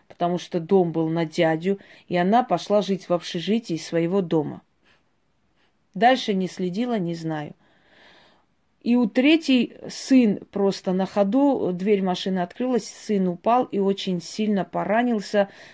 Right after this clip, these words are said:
Мальчику, по-моему, тринадцать лет. В общем, его как-то выкинуло с машины, и, э, ну, он сидел на заднем сиденье.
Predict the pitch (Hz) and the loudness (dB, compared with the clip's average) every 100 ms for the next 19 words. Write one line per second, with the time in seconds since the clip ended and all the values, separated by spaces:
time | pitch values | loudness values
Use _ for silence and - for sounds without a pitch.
0 | _ 190 196 180 - - 165 165 175 165 | _ 0 2 0 -2 -8 -6 -4 -2 -4
1 | 165 185 180 165 - - - 240 262 - | -2 -2 0 -2 -4 -12 -4 0 0 -4
2 | - - - _ - 170 - 180 180 180 | -20 -20 -20 _ -12 -10 -4 -2 0 2
3 | 170 151 - - 175 _ _ - - 202 | 0 0 -6 -16 -18 _ _ -20 -10 -6
4 | 196 - 170 208 196 165 156 151 - 170 | -6 -4 -2 -2 -2 -6 -6 -8 -6 -6
5 | - 262 269 220 - - - - - 190 | -2 2 4 2 -2 -12 -20 -20 -6 0
6 | 190 185 - 180 180 175 180 - 87 87 | 2 2 0 -2 -2 -2 -4 -8 -10 -6
7 | 202 185 - 226 185 180 156 156 160 170 | -2 -2 -2 -4 0 2 2 -2 -4 -4
8 | 160 156 156 165 165 160 156 | -4 -4 -6 -8 -4 -4 -4